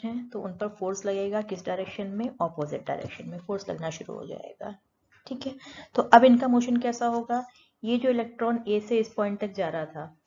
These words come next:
अब ये इस line में ना जाके, ये dotted line दिखाई दे रही है आपको, इसके along जाएगा, यानी कि थोड़ा सा ये force फील्ड के opposite displace हो गया है। फिर टकराता है, collagen होता है, फिर ऐसे जाता है, फिर move करता है। Collagens लगातार होते जाएंगे, direction भी change करते रहेंगे,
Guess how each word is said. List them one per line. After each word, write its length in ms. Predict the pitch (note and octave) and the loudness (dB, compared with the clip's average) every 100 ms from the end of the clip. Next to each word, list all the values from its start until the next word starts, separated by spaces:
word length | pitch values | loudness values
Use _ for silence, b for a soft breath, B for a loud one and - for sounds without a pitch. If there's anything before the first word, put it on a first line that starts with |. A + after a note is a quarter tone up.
| b b b | b b b
अब 100 | G#3 G#3 | -2 0
ये 60 | B3 | -2
इस 320 | A#3+ A#3+ A#3+ | 0 0 0
line 140 | A3 | 0
में 120 | A3 | 2
ना 100 | G#3+ | 0
जाके, 420 | G#3 F#3 F3 A3+ A3 | 0 -2 -2 0 0
ये 60 | |
dotted 360 | G3 F#3 A3+ G#3+ | 2 2 2 2
line 200 | G3+ G3+ | 2 0
दिखाई 260 | F#3+ F#3 | -2 -4
दे 120 | D#3+ E3 | -4 -6
रही 140 | E3 | -4
है 80 | D#3+ | -6
आपको, 240 | D#3+ A#3+ | -4 -4
इसके 400 | B3 G#3 - F3 | -4 -6 -6 -4
along 220 | C#3+ C#3 | -2 -6
जाएगा, 420 | C#3+ - - - B B - | -8 -12 -12 -18 B B -6
यानी 260 | G3 G#3 | 0 0
कि 140 | A3+ B3 | 0 -6
थोड़ा 380 | - B3 B3 A#3 | -2 4 4 4
सा 160 | A#3 | 2
ये 320 | A3+ A#3 D#4+ - B B _ _ - | 0 0 -2 -8 B B _ _ -2
force 320 | G#3 G3+ G3+ - | 6 6 4 -6
फील्ड 360 | G3+ - A3+ A3 | -8 0 0 2
के 120 | C4 | 4
opposite 540 | G#3 F#3 F#3 G#3+ B3 - - | 4 4 0 -2 -4 -10 -10
displace 420 | F3+ F3 - D3 - | -8 -8 -6 -8 -8
हो 60 | C#3+ | -12
गया 200 | C#3+ - | -10 -12
है। 160 | - _ _ b b _ - | -12 _ _ b b _ 0
फिर 140 | B3+ | 2
टकराता 480 | B3+ A#3+ A#3+ A#3+ A#3+ | 2 4 2 4 4
है, 220 | B3 B3+ | 2 -2
collagen 420 | - A3 G#3+ A3+ | 0 2 2 0
होता 220 | A3+ A3+ | -2 2
है, 100 | A3+ | 2
फिर 180 | A3 A3+ | 2 0
ऐसे 200 | G#3+ G#3+ | 0 0
जाता 300 | A3 G#3+ G#3+ | 0 -2 -2
है, 140 | G#3 G#3 | -4 -2
फिर 180 | G#3 A3+ | -2 -2
move 160 | A3 | -2
करता 360 | G#3+ G#3+ G3+ G3+ | -2 -6 -6 -6
है। 180 | G3 G#3 B B - | -6 -8 B B -2
Collagens 440 | G3+ G3 G#3 B3 A#3 | 4 4 4 0 0
लगातार 380 | A3 A3 A#3 | 2 2 4
होते 240 | A#3 G#3 G#3 | 2 0 0
जाएंगे, 300 | F#3 E3+ F3 | 0 -2 -2
direction 380 | E3 F3 F3 G#3 | -2 -4 -4 -4
भी 80 | |
change 240 | A3 G#3 G#3 | -2 -4 -6
करते 280 | F#3 F3+ F3 | -8 -6 -6
रहेंगे, 420 | D#3 D#3 D3+ | -8 -10 -12